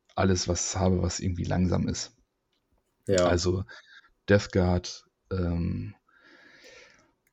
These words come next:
Speaker 1: Knights habe ich, glaub ich, auch ziemlich gute Chancen, weil ich einfach auch, auch mehr auf dem Feld stehen habe. Ähm,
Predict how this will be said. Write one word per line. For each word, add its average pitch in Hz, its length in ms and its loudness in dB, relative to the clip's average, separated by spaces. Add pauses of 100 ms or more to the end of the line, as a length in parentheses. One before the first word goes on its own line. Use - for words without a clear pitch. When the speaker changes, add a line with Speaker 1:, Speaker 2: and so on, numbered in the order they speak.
(480)
Speaker 1:
Knights 92 680 4
habe 95 220 -2
ich, - 80 -10
glaub 90 160 2
ich, 90 100 -6
auch 101 160 -2
ziemlich 95 300 0
gute 92 260 -4
Chancen, 95 520 0
weil 92 100 2
ich 90 140 -4
einfach 92 240 -4
auch, 90 240 -8
auch - 200 -8
mehr 85 200 0
auf 87 80 -8
dem 90 100 -6
Feld 92 260 -2
stehen 90 300 0
habe. 90 460 -2 (200)
Ähm, 90 640 -2